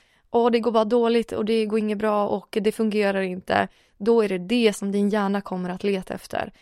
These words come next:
Och det här är alltså inte bara så här magi,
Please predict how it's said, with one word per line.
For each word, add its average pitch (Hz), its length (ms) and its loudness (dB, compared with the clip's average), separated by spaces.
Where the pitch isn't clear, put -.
Och - 140 -16
det 220 60 0
här 240 220 2
är 220 80 2
alltså 190 300 -2
inte 185 200 -6
bara 196 320 -4
så - 100 -8
här 190 180 -4
magi, 202 840 -4